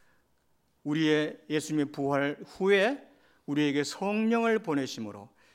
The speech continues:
예수 믿는 자에게 성령을 보내셔서 우리 안에 내주하시게 함으로, 또 다른 예수님의 다른 또 다른 인격인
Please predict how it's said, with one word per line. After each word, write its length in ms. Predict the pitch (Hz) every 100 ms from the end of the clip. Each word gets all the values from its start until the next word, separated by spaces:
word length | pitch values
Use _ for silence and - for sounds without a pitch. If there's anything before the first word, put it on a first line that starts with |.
| -
예수 280 | 156 185 226
믿는 300 | 214 208 208
자에게 480 | 185 170 165 165 196
성령을 600 | - 214 220 240 240 233
보내셔서 520 | 196 190 180 185 175
우리 240 | 151 156
안에 300 | 151 151 165
내주하시게 760 | 143 127 151 170 170 143 151 135
함으로, 400 | 120 117 104 - _ _ _ - - - _ _ _
또 340 | 233 240 240 233
다른 480 | 185 202 190 240
예수님의 840 | 151 190 190 214 208 208 233 262 - _ _ _ _ _ _ _
다른 360 | 127 165 214 220
또 140 | 220
다른 280 | 214 220 185
인격인 640 | 190 190 156 139 180 247